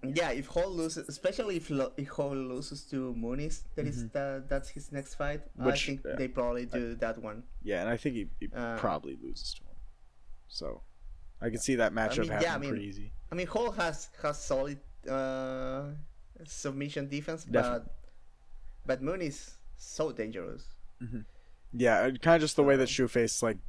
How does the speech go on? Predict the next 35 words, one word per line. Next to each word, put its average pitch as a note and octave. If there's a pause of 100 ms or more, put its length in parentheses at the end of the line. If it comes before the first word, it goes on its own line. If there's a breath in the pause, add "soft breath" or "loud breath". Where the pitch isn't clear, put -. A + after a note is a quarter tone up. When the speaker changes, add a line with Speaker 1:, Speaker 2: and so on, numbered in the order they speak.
(200)
Speaker 2:
got G#2
on A2
top G#2+
of B2
him B2+
at B2
points C3+
just A#2 (240)
makes A#2+
me A#2+
think A#2
that A2 (120)
it B2
would A#2+
only A#2
take A2+
one, A#2+
and A2+
Hall B2
kinda A#2
looked G#2
bad G2+
his G#2
last G#2+
fight, G#2+
I G#2+
think. A2 (1300)
Speaker 1:
Yeah, F#3
man, C#3+
he's D#3+
only F#3
getting B2+
older, A2+
so C#3
Speaker 2:
Yeah. F2